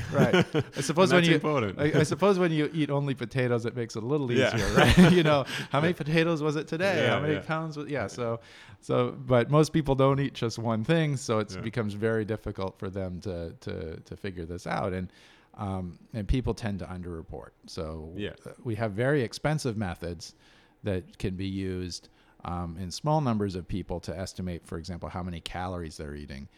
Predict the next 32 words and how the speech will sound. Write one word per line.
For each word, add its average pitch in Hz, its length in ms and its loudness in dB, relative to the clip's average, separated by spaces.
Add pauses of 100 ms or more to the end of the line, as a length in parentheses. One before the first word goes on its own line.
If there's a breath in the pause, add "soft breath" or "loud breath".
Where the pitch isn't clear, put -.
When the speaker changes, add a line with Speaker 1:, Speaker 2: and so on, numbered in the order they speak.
(380 loud breath)
Speaker 2:
Um, 82 380 -8 (360)
but, 95 400 -2
uh, 82 260 -6
but 82 120 -12
those 90 180 -6
are 87 60 -8
very 95 240 -4
expensive, 80 800 -10
and, 80 460 -12
and 76 320 -12
again, 85 320 -10
we 85 80 -10
don't 85 160 -12
have - 180 -16
control 101 640 -6
over 78 340 -10 (240)
what - 180 -14
they're 76 160 -10
eating. 69 300 -12
We 69 100 -12
Speaker 1:
Yeah. 101 60 -10
Speaker 2:
just 104 300 -10
get, 98 120 -14 (140)
uh, - 380 -18
after 87 240 -12
the 71 120 -12
fact, 65 340 -12
can 82 120 -12
measure 73 260 -14
those 69 280 -16
things. 67 360 -16
Speaker 1:
Yeah. 101 120 -12